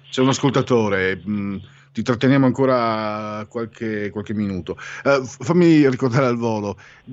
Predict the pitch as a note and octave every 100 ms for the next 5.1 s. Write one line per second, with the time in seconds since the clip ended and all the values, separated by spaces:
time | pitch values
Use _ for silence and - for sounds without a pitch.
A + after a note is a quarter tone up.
0 | B2 - A#2+ A#2+ A#2+ E3+ F3 E3 D3 A#2+
1 | D3 A#2+ A2+ A2+ A#2+ G#2 F#2 - F#2 F#2
2 | A2+ _ _ _ G#2+ - B2 B2+ A#2+ A2
3 | C3 B2 B2 A#2 A2 A2 A2+ A2+ A#2 G2
4 | F2+ - - D#3+ C3 C#3 G#2+ F2 F2+ F#2+